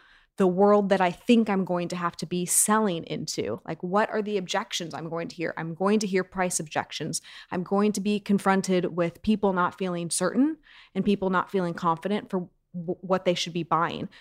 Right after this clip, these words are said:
So how do I take that on and learn and practice and drill and rehearse for thirty minutes every single day right now so that it doesn't hit me like a ton of bricks in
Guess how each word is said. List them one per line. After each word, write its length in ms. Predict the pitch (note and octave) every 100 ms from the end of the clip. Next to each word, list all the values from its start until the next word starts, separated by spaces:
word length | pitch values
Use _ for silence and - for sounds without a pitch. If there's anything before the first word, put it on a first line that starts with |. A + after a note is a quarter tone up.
| _
So 160 | - G3
how 320 | - G#3 A3
do 160 | G3 -
I 220 | F3+ A3
take 320 | - G3+ -
that 200 | F#3 -
on 260 | E3+ E3+ E3+
and 260 | F#3 F3+ E3+
learn 280 | F#3+ G3 G3+
and 180 | F3
practice 420 | F#3 F3+ F3+ F#3 F#3
and 140 | F3
drill 300 | E3 F#3+ F#3+
and 100 | F3+
rehearse 600 | F3 - F#3 F#3 A#3 - - _
for 140 | - F#3+
thirty 280 | G3 A#3
minutes 300 | C4+ A#3+ B3 -
every 180 | F#3 G#3
single 240 | A3+ A3+
day 220 | G#3 G3
right 240 | F#3 E3+ F3
now 320 | E3 D#3+ E3 - -
so 140 | - G#3+
that 60 |
it 40 | G3
doesn't 240 | G3+ G3+
hit 220 | F3+ A#3
me 100 | G#3+
like 200 | F#3+ F3+
a 40 | F#3+
ton 240 | F#3 F#3+
of 100 | E3+
bricks 360 | G#3 A3 - -
in 260 | F#3 E3+